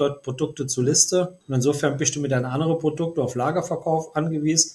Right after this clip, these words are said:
weil du keinerlei Veranstaltungen machen kannst. Wir sind eine Eventbrauerei und kein großer Handelspartner. Das war immer nur als zehn oder fünfzehn prozentige Zugabe gedacht, als Mischkalkulation, da sagen kannst, okay, bei Events verdienst du dein Geld, Braukurse, Tastings, Veranstaltungen aller Art. Überall dort, wo es um Bier geht, auch um Thema Streetfood,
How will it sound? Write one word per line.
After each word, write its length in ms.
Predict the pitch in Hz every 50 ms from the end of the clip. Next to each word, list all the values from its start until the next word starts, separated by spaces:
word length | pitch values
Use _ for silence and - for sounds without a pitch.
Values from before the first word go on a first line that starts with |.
| _ -
weil 80 | 127 123
du 60 | 120
keinerlei 360 | - - 135 139 139 135 135
Veranstaltungen 720 | 127 131 135 127 120 120 120 - - 120 113 113 113 113 113
machen 220 | 110 104 104 107 107
kannst. 100 | _ -
Wir 120 | 143 156
sind 180 | 156 180 175 175
eine 360 | 170 170 170 170 170 - - _ -
Eventbrauerei 1080 | 131 117 123 156 180 180 175 - - - 113 113 113 113 117 120 120 143 180 175 - -
und 100 | - 127
kein 260 | - 147 127 127 151
großer 360 | 131 - 131 135 139 143 113 107
Handelspartner. 580 | 127 139 139 139 131 - - 113 107 104 -
Das 180 | - 113 - -
war 120 | 123 143
immer 180 | 156 165 170 165
nur 180 | 165 170 170
als 340 | 170 147 139 135 139 - -
zehn 200 | - 151 165 170
oder 160 | 160 143 135
fünfzehn 380 | 135 165 170 165 165 - 151 131
prozentige 480 | 147 135 135 - 143 147 147 135 127 127
Zugabe 480 | - - 175 180 170 170 170 170 170
gedacht, 460 | 160 156 156 165 165 165 - - - -
als 180 | - - -
Mischkalkulation, 840 | - 170 165 - - 165 156 156 151 156 151 151 147 147 - 147 139 135
da 80 | 127
sagen 240 | 120 127 127 127 127
kannst, 180 | - 123 117 123
okay, 260 | 120 - - 160 180
bei 220 | 165 165 135 127
Events 300 | 123 117 147 151 147 -
verdienst 400 | - 147 131 131 143 131 120 -
du 20 | 120
dein 160 | 113 113 110
Geld, 400 | 131 147 170 180 175 - - -
Braukurse, 600 | - 120 135 139 139 - 139 131 127 135 127 131
Tastings, 500 | - 147 156 151 151 - 151 139 131 -
Veranstaltungen 580 | - 135 135 143 143 - - 123 117 117 123 -
aller 240 | 147 170 180 156 147
Art. 360 | 147 156 185 175 - - -
Überall 320 | 190 180 190 - - 151 147
dort, 260 | 156 160 156 - -
wo 40 | 147
es 120 | 135 -
um 140 | 120 113 -
Bier 200 | 170 180 185 175
geht, 360 | 185 175 160 165 156 160 -
auch 260 | 156 117 107 - -
um 160 | 139 120 - -
Thema 260 | - 131 113 117 113
Streetfood, 580 | - - 160 180 175 170 - 160 156 160 -